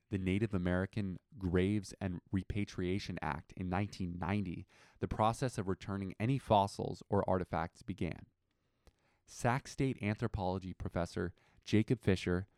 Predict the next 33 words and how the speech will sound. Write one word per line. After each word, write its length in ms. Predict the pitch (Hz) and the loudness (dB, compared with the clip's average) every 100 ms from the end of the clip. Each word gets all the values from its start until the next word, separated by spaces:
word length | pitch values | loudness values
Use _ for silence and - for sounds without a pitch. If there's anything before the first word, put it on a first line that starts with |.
| _ | _
who 100 | 107 | 2
is 100 | 95 | 2
the 80 | 92 | 0
current 420 | - - 123 151 | -4 4 4 4
director 460 | 95 90 87 - 92 - | 2 4 4 2 -2 -2
of 100 | 87 | -4
Sac 380 | - 90 92 | 0 0 0
State's 260 | - 98 95 | -4 -4 -4
curation 560 | - 95 92 98 98 - | -2 2 2 0 -6 -8
facility, 560 | 92 98 90 90 92 - _ _ _ | -8 -4 -2 -4 -6 -10 _ _ _
is 140 | 110 95 | -2 2
leading 320 | 95 92 87 | 2 2 0
the 80 | 87 | -2
charge. 480 | - 69 - - - _ _ _ _ _ _ _ _ _ _ - | -2 -4 -8 -14 -20 _ _ _ _ _ _ _ _ _ _ 2
Much 280 | 101 139 | 4 4
of 100 | 175 | 0
the 120 | 135 107 | -2 0
artifacts 720 | 92 104 - 78 82 - - _ _ _ | 0 0 -2 -4 -4 -12 -20 _ _ _
held 240 | 110 123 | 0 0
at 80 | 117 | -2
the 80 | 101 | -6
school 280 | - 98 95 | -4 -2 -2
today 460 | - 85 78 85 - _ _ | -2 -2 -2 -4 -8 _ _
are 100 | - | 0
from 220 | 90 101 92 | 2 2 0
the 140 | 90 | -2
Ione 460 | 87 90 90 117 123 | 0 4 4 2 2
Band, 440 | 110 110 117 123 - _ _ - | 0 2 -2 -4 -12 _ _ -14
Shingle 380 | - 117 123 | -4 0 2
Springs 440 | 113 - 113 120 110 | 0 -2 -2 -2 -4
Band, 400 | 82 78 85 85 _ _ _ - | -4 -4 -4 -8 _ _ _ -2
the 80 | 95 | 0
United 420 | 92 95 110 | 2 2 0